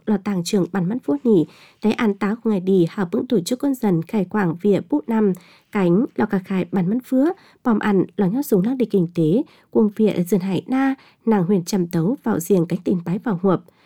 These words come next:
Bòm toi ta đình bút của bản mắt phứa, khòng huyền đầy lò khải quảng còi, cài mỏi bì, và nhìn báo lang áo khải ở bản na, và xương bì sòng pan bảy sao ết, huyền Trầm Tấu có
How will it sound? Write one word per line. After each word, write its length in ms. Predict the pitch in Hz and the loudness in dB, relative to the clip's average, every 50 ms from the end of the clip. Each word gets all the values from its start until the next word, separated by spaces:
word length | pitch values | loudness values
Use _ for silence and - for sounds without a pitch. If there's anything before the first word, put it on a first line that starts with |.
| _ _ _ _ _ _ | _ _ _ _ _ _
Bòm 180 | - 381 226 214 | 0 2 2 2
toi 200 | 214 214 208 202 | 2 0 0 0
ta 100 | - 196 | 0 0
đình 220 | 196 196 180 170 175 | 2 2 2 2 0
bút 100 | - 285 | -2 -2
của 120 | - 240 | 0 -2
bản 200 | 220 202 175 175 | -2 -2 -2 -2
mắt 60 | 202 233 - - | -2 -4 -4 -2
phứa, 240 | 254 254 269 320 349 - _ _ _ - | -2 0 0 -2 -4 -8 _ _ _ -4
khòng 280 | - 233 208 185 165 | -2 0 2 2 2
huyền 240 | 165 214 220 190 - - - | 2 2 2 2 2 -2 -2
đầy 420 | - 214 208 190 180 156 - - - | -2 0 2 2 2 2 0 0 -2
lò 120 | - 208 185 | -2 -2 0
khải 180 | - 208 180 | 0 -2 -4
quảng 300 | 175 - 196 185 165 170 - - | -2 -2 -2 -2 -2 -4 -6 -4
còi, 280 | - 190 175 175 170 170 170 170 170 - - | -2 0 2 2 2 2 0 0 -4 -6 -4
cài 160 | - 208 190 | -2 0 2
mỏi 160 | 180 185 175 165 175 | 2 0 0 0 0
bì, 240 | - 190 185 170 160 - - - - - _ _ | 2 4 4 4 2 0 -6 -18 -20 -20 _ _
và 80 | - 240 | 0 2
nhìn 120 | 226 214 214 - | 2 2 0 0
báo 160 | 214 196 220 | -2 0 0
lang 140 | 254 269 277 | -2 -2 -4
áo 140 | - 196 226 | -4 -4 -4
khải 180 | - - 208 | -2 -2 -4
ở 80 | - - - | -4 -4 -4
bản 140 | 226 202 - | -4 -4 -4
na, 300 | - 254 262 262 269 269 262 - _ _ _ _ _ _ _ _ | -4 -4 -2 -2 -2 -2 -4 -8 _ _ _ _ _ _ _ _
và 180 | - 233 220 208 | 0 0 2 2
xương 220 | 208 - 294 285 269 - | 2 2 0 0 2 2
bì 140 | 208 175 | 2 2
sòng 240 | 156 - 202 185 - - | 2 0 -2 -2 -2 -2
pan 160 | - 254 269 262 - | -2 -2 -2 -2 -2
bảy 320 | 226 196 175 160 160 165 | 0 2 2 2 2 0
sao 300 | 170 - - - 254 262 - | -2 -6 -6 -6 -6 -4 -2
ết, 220 | - 262 277 302 - - - _ _ _ - | 0 0 0 0 -2 -8 -16 _ _ _ 0
huyền 120 | 262 226 | 2 2
Trầm 180 | 208 - 220 196 | 2 2 0 0
Tấu 200 | 196 196 185 208 | 0 0 0 0
có 160 | - - | 0 -2